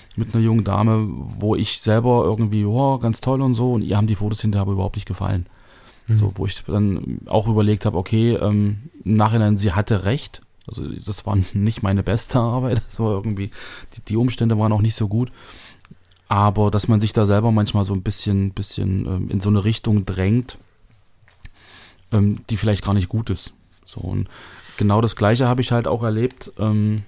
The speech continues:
Speaker 1: in, in dem Moment oder in, während der Zeit, wo ich das Fotostudio hatte. <clears throat> Dass du dann am Anfang, ähm, hab ich halt so fotografiert wie immer. So.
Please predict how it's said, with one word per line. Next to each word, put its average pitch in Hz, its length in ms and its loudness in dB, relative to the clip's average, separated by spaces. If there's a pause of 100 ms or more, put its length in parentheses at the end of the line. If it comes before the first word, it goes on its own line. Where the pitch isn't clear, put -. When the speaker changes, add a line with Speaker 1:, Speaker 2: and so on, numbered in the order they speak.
(180)
Speaker 1:
in, 101 160 -2
in 101 160 0
dem 107 180 0
Moment 101 600 2 (100)
oder 104 200 0
in, 107 380 0
während 107 280 2
der 104 120 2
Zeit, 104 300 0
wo 104 80 -2
ich 98 80 -4
das - 160 -10
Fotostudio 101 540 -6
hatte. 87 220 -10 (540)
<clears throat> 151 580 -4
Dass 101 140 -6
du 101 100 -10
dann 104 240 0 (280)
am 107 100 0
Anfang, 131 640 0
ähm, 120 420 0 (400)
hab 107 160 0
ich 123 100 0
halt 107 120 2
so 113 100 0
fotografiert 110 540 -4
wie 98 80 -2
immer. 170 220 0 (680)
So. 156 260 -6